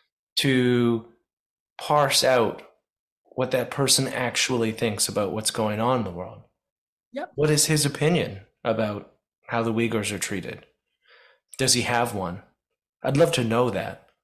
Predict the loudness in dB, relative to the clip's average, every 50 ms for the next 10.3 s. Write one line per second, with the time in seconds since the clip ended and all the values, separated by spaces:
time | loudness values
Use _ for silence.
0 | _ _ _ _ _ _ _ _ _ _ _ _ -4 -2 0 0 -2 -2 0 0
1 | 2 4 4 4 4 4 2 2 2 2 2 2 2 0 0 0 -2 -2 0 0
2 | 0 0 0 -2 -4 -8 -12 -18 _ _ _ _ _ _ -4 -2 0 0 0 0
3 | -2 -4 -8 -12 -18 -20 -20 -20 -20 -20 -20 _ -8 -4 -2 -2 -2 -2 -2 -4
4 | -6 -8 -12 -16 _ _ _ _ _ _ -14 -6 -2 0 0 2 2 2 0 0
5 | -2 -2 -4 -4 -4 -2 -2 -2 -2 -2 -2 0 0 0 2 0 -2 -4 -4 -2
6 | -2 -2 -2 -2 -4 -4 -4 -2 2 2 4 4 4 6 4 4 4 2 0 0
7 | 0 0 0 0 0 0 0 -2 -2 -4 -8 -16 -20 -20 -20 -20 -20 _ _ -2
8 | 0 0 0 0 -2 -2 -2 -2 -2 -2 -2 0 0 0 0 -2 -2 -4 -4 -4
9 | -4 -6 -6 -6 -4 -4 -4 -2 -2 -4 -2 -4 -4 -4 -2 0 2 2 2 0
10 | 0 -2 -6 -6 -8 -12